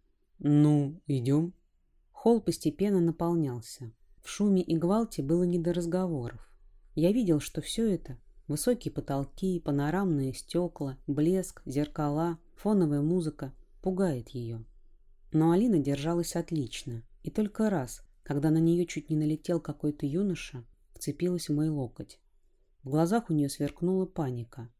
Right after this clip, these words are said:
"Игорь Валентинович!" Знакомая заминка посреди отчества. "Всё в порядке,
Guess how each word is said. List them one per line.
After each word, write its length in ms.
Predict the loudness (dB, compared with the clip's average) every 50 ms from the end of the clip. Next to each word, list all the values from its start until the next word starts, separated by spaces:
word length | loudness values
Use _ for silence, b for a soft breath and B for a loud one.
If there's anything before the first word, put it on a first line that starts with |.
| _ _ _ _ _ _ _ _ _ _ 8
"Игорь 420 | 12 12 12 12 12 12 10 8
Валентинович!" 1300 | 8 8 8 8 6 4 0 -8 _ _ 6 10 12 12 12 12 10 8 6 2 -2 -6 -12 -16 -16 _ _ _ _ _ _ -4
Знакомая 580 | 0 2 2 2 2 2 2 2 4 4 4 2
заминка 460 | 0 0 0 2 0 0 -2 -4 -8
посреди 480 | -10 -10 -8 -6 -6 -4 -4 -2 -2 -2
отчества. 640 | -4 -4 -6 -8 -14 -16 -16 _ -14 -14 -14 -14 _ _ _ _ _ _ _ _ _ _ _ _
"Всё 240 | -8 -2 2 2 2
в 100 | 2 0
порядке, 640 | 0 2 2 4 2 2 0 -4 -10 -14 -14 -14